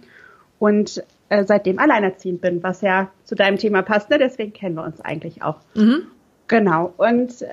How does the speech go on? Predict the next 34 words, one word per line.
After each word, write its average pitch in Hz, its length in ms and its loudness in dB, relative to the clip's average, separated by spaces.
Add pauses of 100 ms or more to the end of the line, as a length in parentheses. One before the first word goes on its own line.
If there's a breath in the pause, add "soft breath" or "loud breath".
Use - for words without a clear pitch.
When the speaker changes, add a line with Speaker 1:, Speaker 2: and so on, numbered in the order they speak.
(140)
Speaker 1:
ja, 170 300 2
vor 220 160 -4
anderthalb 240 320 0
Jahren 233 260 2
war 240 80 2
dann 233 140 -2
so 233 60 -6
ein 214 40 -12
bisschen 233 240 -4
große 220 300 -4
Sinnkrise. 254 600 0
Was 214 160 2
machst 233 280 0
du? 233 80 -2
Was 214 220 0
willst 233 260 0
du 240 80 -6
eigentlich? 202 560 -4
Wo 202 120 -6
willst 202 240 -4
du 202 60 -4
eigentlich 175 340 -2
hin? 294 180 6 (920)
Und 262 160 0
dann 208 220 2
habe 214 160 0
ich, 226 160 -8
äh, 196 360 0
noch 190 180 -2
mal 190 160 -2
bei 180 120 -2
einer 185 240 -2
Agentur 196 460 -2
angefangen, 247 680 0